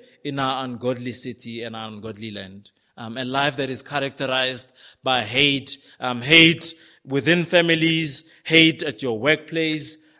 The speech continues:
racial hate, blacks hating whites, whites hating blacks, blacks hating Indians. That is the life outside of a relationship with God. And that's how God saw us. Um,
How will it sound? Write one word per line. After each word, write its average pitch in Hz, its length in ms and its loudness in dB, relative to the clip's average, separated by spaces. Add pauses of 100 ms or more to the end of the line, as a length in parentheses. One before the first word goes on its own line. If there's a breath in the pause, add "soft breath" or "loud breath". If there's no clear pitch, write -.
racial 151 520 6
hate, 147 480 0
blacks 156 340 0
hating 147 440 -6
whites, 143 360 -2
whites 143 400 -2 (220 loud breath)
hating 147 400 -6
blacks, 143 420 -2
blacks 135 300 -6
hating 143 520 -8 (320 loud breath)
Indians. 147 840 0
That 143 180 -2
is 143 360 -2
the 131 160 -6
life 131 560 -2 (240 soft breath)
outside 131 520 0 (380 soft breath)
of 123 300 -6
a 123 80 -2
relationship 113 760 -8
with 110 160 -8
God. 110 220 -6
And 113 180 -4
that's 151 200 -2
how 147 180 0
God 120 540 -6 (180)
saw 151 400 -2
us. 104 520 -10 (540)
Um, 110 420 -16